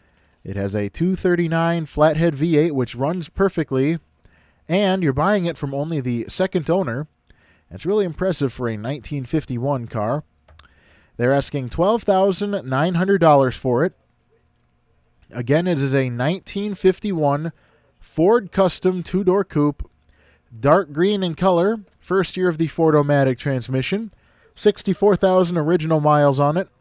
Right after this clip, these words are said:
All the fluids have been changed, new brakes, including the master cylinder, new exhaust and muffler, new tie rod ends, tires and alignment, new chrome front grille. Overall, it sounds like it's in very good shape and well taken care of.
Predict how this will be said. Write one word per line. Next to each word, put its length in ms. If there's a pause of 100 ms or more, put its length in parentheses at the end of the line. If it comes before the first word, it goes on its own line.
(400)
All 200
the 120
fluids 360
have 200
been 140
changed, 580
new 160
brakes, 480
including 420
the 120
master 400
cylinder, 520 (120)
new 180
exhaust 480
and 100
muffler, 440
new 120
tie 240
rod 300
ends, 400 (380)
tires 400
and 80
alignment, 520
new 140
chrome 320
front 280
grille. 340 (500)
Overall, 540
it 100
sounds 320
like 180
it's 160
in 240
very 360
good 200
shape 280
and 180
well 200
taken 360
care 260
of. 240